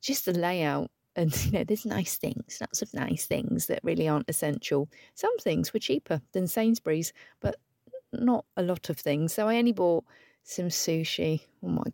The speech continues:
God, from Waitrose. And if you know my Middle Class Gangster app, you'll know there is a line that says, "I'm picking up some sushi for my daughter's packed lunch."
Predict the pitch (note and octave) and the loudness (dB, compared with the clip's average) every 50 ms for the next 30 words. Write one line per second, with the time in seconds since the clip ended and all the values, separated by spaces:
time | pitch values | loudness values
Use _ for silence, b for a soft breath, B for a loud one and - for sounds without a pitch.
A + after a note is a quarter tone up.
0 | - _ - D#2+ - - - - - - - - - - - - - - - - | -8 _ -4 -4 -2 -4 -6 -6 -6 -4 -2 0 0 -2 -2 -4 -4 -4 -2 0
1 | - E3 E3 - - B B B B B B B B B E3 D#3+ D#3 D#3+ D#3+ - | 0 -2 -2 -4 -6 B B B B B B B B B 0 2 2 2 2 0
2 | - E3+ D#3 - - - E3 D#3 D#3 E3 F3 F#3 F#3 E3+ D#3+ D3+ D#3 D3+ D3 D#3 | 0 -2 -4 -4 -2 0 0 2 2 2 2 2 4 2 2 2 2 2 2 2
3 | D#3 D#3 D#3 C#3+ - - - D3 C3 - - D#3+ D#3+ D#3 - - - - D3 C#3+ | 2 2 0 -2 -4 -2 -4 -2 -2 -2 -2 -2 -2 -2 -2 -2 -2 -2 0 0
4 | D3 - - - _ _ G#3+ A#3 A#3+ C4+ C#4+ C4 G3 D#3+ - _ _ _ _ _ | -2 -2 -6 -16 _ _ 4 4 6 6 6 4 2 0 -4 _ _ _ _ _
5 | _ _ _ _ _ _ - - - - F#3+ F#3+ F#3+ G3+ G#3 F#3+ F#3+ F#3+ F3 E3 | _ _ _ _ _ _ -18 -16 -2 0 0 0 2 0 2 2 2 2 2 0
6 | - - - F#3 D#3+ - F3 D#3+ - - F3+ - - F3+ F#3 - - - G#3 F#3+ | 0 0 -2 -2 0 0 -2 -2 0 -2 -4 -4 -2 -6 -6 -6 -4 -4 -4 -2
7 | - - G#3 G3+ - - E3 D#3+ - - F3 E3 D#3+ D#3+ - E3 - - - - | 0 0 0 0 0 0 0 -2 -2 -4 -2 0 0 0 0 0 0 0 -2 -4
8 | - F3+ F3 - - E3+ F3 F3 F3 - - - | -4 -6 -6 -4 -2 -2 0 0 -2 -2 -6 -8